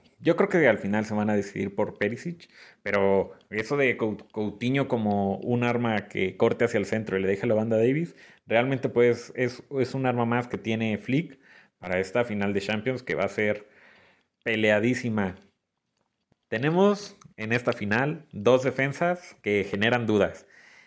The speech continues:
y tenemos delanteras que, que son delanteras top. Eh, digamos, en, entre los delanteros de estos equipos hay varios jugadores que están en el top ten de delanteros del mundo. O sea,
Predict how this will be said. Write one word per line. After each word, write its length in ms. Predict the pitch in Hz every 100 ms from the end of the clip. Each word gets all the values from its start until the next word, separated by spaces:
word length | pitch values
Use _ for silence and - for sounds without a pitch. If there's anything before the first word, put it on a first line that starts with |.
| _
y 300 | - 107 107
tenemos 520 | 107 110 139 175 175 120
delanteras 720 | 113 104 98 120 151 185 180
que, 440 | - 90 82 -
que 100 | 90
son 160 | 95 120
delanteras 540 | 151 107 110 107 -
top. 340 | 135 131 - - _ _
Eh, 380 | 107 104 101 123 -
digamos, 760 | 107 113 113 110 101 - _ _ _ _ _ _
en, 340 | 104 107 107 -
entre 280 | 113 104 101
los 120 | 98
delanteros 460 | 101 98 143 180 147
de 100 | 156
estos 260 | 156 -
equipos 640 | - 147 147 190 202 - -
hay 180 | 95 113
varios 300 | 113 143 139
jugadores 420 | 107 104 123 151
que 80 | 98
están 260 | - 107 107
en 140 | 98
el 180 | 87 -
top 240 | 101 98
ten 280 | 110 101 98
de 260 | 95 69 78
delanteros 580 | 87 90 - 101 92
del 140 | 92 92
mundo. 500 | 135 139 92 - _ _
O 40 |
sea, 340 | 98 87 -